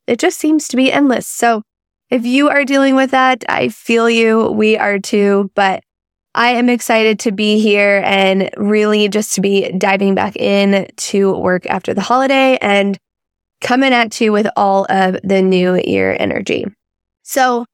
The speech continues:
today, let's talk about evergreen funnels and launches. Now, when I entered this online business space, there were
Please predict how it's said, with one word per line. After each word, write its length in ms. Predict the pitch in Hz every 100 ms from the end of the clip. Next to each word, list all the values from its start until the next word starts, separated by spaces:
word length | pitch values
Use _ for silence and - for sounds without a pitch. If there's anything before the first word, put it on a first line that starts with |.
| -
today, 400 | 262 262 294 330
let's 220 | 294 -
talk 180 | 262 240
about 320 | 220 220 208 _ _ _ _ _ _ -
evergreen 520 | 254 302 311 320 302
funnels 500 | 311 311 311 311 277
and 280 | - 226 220
launches. 920 | 220 202 202 190 196 185 185 185 - _ -
Now, 360 | 247 240 233 240
when 440 | 233 262 262 254 -
I 680 | 233 247 277 311 330 330 294
entered 720 | 220 214 - 202 196 196 190 - -
this 560 | 202 208 214 202 - -
online 1040 | 214 226 247 220 208 208 208 202 - 185 180
business 560 | 202 196 202 196 -
space, 1120 | - - - - _ 185 170 196 196 - - - _ _ _ _ _ _
there 400 | 208 233 254 320
were 460 | 254 247 233 226